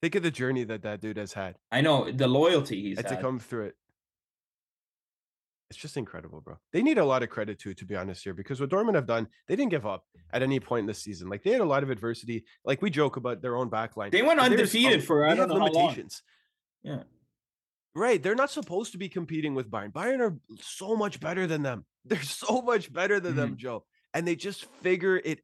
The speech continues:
Speaker 1: out. And the fact that you have the likes of Julian Brandt, who came in, bro.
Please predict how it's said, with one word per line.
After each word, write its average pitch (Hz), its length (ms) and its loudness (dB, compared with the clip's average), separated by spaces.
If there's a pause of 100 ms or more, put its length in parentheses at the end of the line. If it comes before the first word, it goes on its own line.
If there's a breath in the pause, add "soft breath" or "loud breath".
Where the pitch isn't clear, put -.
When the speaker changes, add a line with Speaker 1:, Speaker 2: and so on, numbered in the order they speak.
Speaker 1:
out. 170 380 2
And 156 80 -2
the 151 80 0
fact 196 360 -2
that 202 80 -8
you 185 140 -4
have 180 180 -4
the 156 100 -2
likes 147 240 -4
of 135 80 -12
Julian 139 300 -4
Brandt, 117 340 -4 (320)
who 156 100 0
came 160 300 0
in, 139 140 0
bro. 156 280 -4